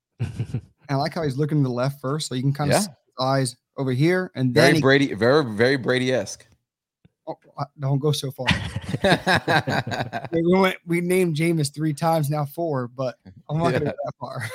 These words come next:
Speaker 2: <laughs>
Speaker 3: I was just saying, you know, the, the, the head movement.
Speaker 2: Touche. I mean, maybe he's learning. Some things are rubbing off. This one, there's not much head movement. He literally
Speaker 3: Yeah.
Speaker 2: looks right at Mickens.
Speaker 3: Yeah, he does.
Speaker 2: Check out my dude over here, just shade right over.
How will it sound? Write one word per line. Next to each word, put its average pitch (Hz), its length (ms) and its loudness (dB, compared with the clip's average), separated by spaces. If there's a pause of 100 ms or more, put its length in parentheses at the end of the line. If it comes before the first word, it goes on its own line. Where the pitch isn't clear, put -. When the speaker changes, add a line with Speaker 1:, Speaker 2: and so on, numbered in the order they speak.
(280)
Speaker 2:
<laughs> 135 60 4
Speaker 3:
I 117 40 2
was 117 100 -6
just 139 160 -4
saying, 143 320 -2
you 151 80 -4
know, 117 220 -2
the, 101 180 -6
the, 104 480 -6
the 104 140 -4
head 139 220 -2
movement. 95 440 -6 (880)
Speaker 2:
Touche. 143 260 -4
I 175 200 -4 (180)
mean, 131 200 -6
maybe 135 180 0
he's 160 100 -2
learning. 156 400 -2
Some 151 240 -2
things 156 200 -2
are 151 60 -4
rubbing 147 280 2
off. 117 200 -4 (680)
This 190 240 -2
one, 254 120 0
there's 170 160 2
not 160 200 0
much 151 260 2 (100)
head 139 200 2
movement. 120 420 0
He 147 140 -2
literally 175 260 0
Speaker 3:
Yeah. 151 60 -2
Speaker 2:
looks 165 180 0 (100)
right 143 140 2
at 139 120 0
Mickens. 170 640 -4
Speaker 3:
Yeah, 90 160 -8
he 95 140 -6
does. 92 420 -6 (340)
Speaker 2:
Check 165 220 -2
out 175 120 0
my 156 160 0
dude 151 160 0
over 143 160 2
here, 139 160 4
just 123 180 -4
shade 135 280 -2
right 127 180 0
over. 135 400 -2